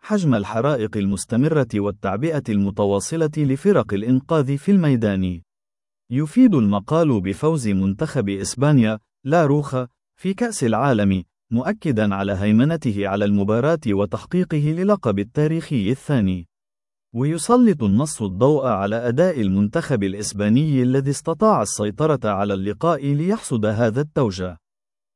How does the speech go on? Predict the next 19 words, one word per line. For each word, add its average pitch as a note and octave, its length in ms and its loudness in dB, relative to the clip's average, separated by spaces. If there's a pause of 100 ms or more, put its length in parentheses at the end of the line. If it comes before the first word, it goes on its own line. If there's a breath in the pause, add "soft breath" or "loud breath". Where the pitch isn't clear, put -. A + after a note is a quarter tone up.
(140)
تتواصل E3+ 680 2
الأبحاث G#2 580 -4
في G#2+ 240 -2
بلدية G#2+ 580 -2
الحجار G#2+ 680 -2
بولاية A2 640 0
سكيكدة A2 720 -4
للعثور G#2 640 -2
على F#2+ 260 -4
شخص - 340 -8
مفقد A2 520 -2
منذ D3 360 4
الحرائق B2 680 -2
التي C#3 400 -2
نشبت F3 480 -2
في F3 180 -4
منطقة D#3+ 680 -2
أم E3 160 2
الطوب. F#2+ 580 -4